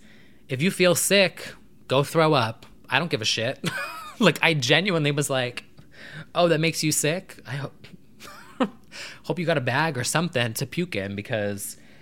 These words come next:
here's another one." And I was like, mm. Posted another one on my Instagram story 'cause I was like, "I, I feel like I look good. I like how I look," you know? Genuinely. Like, genuinely.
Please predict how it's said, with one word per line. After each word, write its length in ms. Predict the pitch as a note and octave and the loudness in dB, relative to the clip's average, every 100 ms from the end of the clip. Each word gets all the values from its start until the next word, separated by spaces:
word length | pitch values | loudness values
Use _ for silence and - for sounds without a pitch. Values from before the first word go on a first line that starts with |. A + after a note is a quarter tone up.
| - - - - - - | -20 -20 -20 -20 -20 -20
here's 280 | - F3+ E3 | -2 2 4
another 280 | F#3 F#3+ G3 | 4 4 4
one." 260 | A#2+ A2+ | 2 -2
And 120 | A#2+ | -2
I 40 | B2+ | -2
was 140 | C#3 | 0
like, 300 | C#3+ C3 C3 - - - | 2 2 2 -4 -20 -12
mm. 480 | D4+ A4 A#4+ A#4 - - - - - - - - - - | -8 -8 -8 -10 -12 -14 -18 -14 -14 -18 -20 -20 -20 -8
Posted 340 | - C3 D3 | -6 -4 0
another 200 | D3 C#3+ | 0 2
one 120 | C#3+ | 0
on 60 | C#3 | -2
my 80 | C3+ | -4
Instagram 400 | D#3+ - A#2+ C3 | -6 -8 -8 -8
story 360 | - A#2+ A#2 | -6 -4 -4
'cause 140 | A#2 B2+ | -4 -4
I 40 | |
was 120 | B2 | -4
like, 160 | C3+ C3 | -4 -6
"I, 160 | D3 F#3+ G3+ - | -6 -6 -6 -6
I 140 | - F3+ | -6 -4
feel 140 | G#3 | -4
like 100 | G#3+ | -4
I 80 | - | -4
look 160 | A3 | -4
good. 300 | G3+ C4 E4+ | 0 0 0
I 120 | - D3 | -2 0
like 200 | F3+ G#3 | 0 0
how 120 | F#3+ | 0
I 100 | D#3+ | 0
look," 460 | A2 G2 G2+ - - - - - - | -4 -8 -10 -20 -20 -20 -20 -20 -8
you 100 | D#3+ | -4
know? 300 | C3+ F3 G#3 E3+ - - - - - - - - - - - - - - - - - C3+ | -2 -2 -6 -10 -20 -20 -20 -20 -20 -20 -20 -20 -20 -20 -20 -20 -20 -20 -20 -20 -14 2
Genuinely. 760 | D#3+ G#3+ A#3 B2 G#2 - E3 - - - - | 2 4 2 0 -4 -6 -8 -10 -20 -14 -4
Like, 200 | D#3+ D#3 | -2 0
genuinely. 840 | C3 F#3 G#3 C#3 B2 G2+ F#2 A2+ | 2 2 0 -2 0 -2 -2 -6